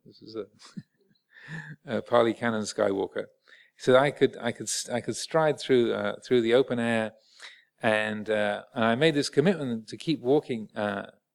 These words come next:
uh, non-stop until I reached the end of the world. But even though I, I walked for a hundred years, uh, pa-, pausing only to, uh, to, for food and, uh,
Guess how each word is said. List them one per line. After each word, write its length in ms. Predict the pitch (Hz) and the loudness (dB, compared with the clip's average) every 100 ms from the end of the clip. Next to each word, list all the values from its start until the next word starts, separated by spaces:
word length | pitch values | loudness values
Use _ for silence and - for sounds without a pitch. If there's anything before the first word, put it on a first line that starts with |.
| _ _ | _ _
uh, 260 | 107 101 98 | -4 -4 -2
non-stop 580 | 117 139 131 - 120 - | 0 0 -2 -2 -2 -2
until 260 | 110 127 | -6 0
I 60 | 120 | 2
reached 300 | 117 117 - | 0 -4 -2
the 100 | 117 | 0
end 140 | 113 | 0
of 80 | 107 | -2
the 80 | 104 | -2
world. 340 | 113 117 101 _ _ _ - - _ | 0 0 -2 _ _ _ -20 -20 _
But 100 | - | 4
even 240 | 127 147 147 | 6 6 2
though 160 | 131 | 0
I, 320 | 123 117 113 117 | 2 0 0 -2
I 40 | |
walked 280 | 117 151 131 | 4 4 4
for 120 | - | -2
a 60 | 113 | -2
hundred 300 | 143 147 127 | 0 0 2
years, 520 | 127 135 143 135 - | 4 6 6 2 -4
uh, 180 | 110 110 107 - | 0 0 -2 -4
pa-, 180 | 135 131 101 | 2 2 2
pausing 460 | - 139 110 117 | 4 4 4 0
only 280 | 120 123 120 | 0 -2 -4
to, 280 | - 110 107 - _ _ _ _ | -2 0 0 -4 _ _ _ _
uh, 300 | 107 104 101 104 | -6 -4 -6 -8
to, 120 | 110 101 _ _ | -12 -12 _ _
for 100 | 110 | -10
food 400 | - 139 143 123 | 2 4 4 0
and, 300 | 113 107 98 | -4 -6 -6
uh, 220 | 101 | -4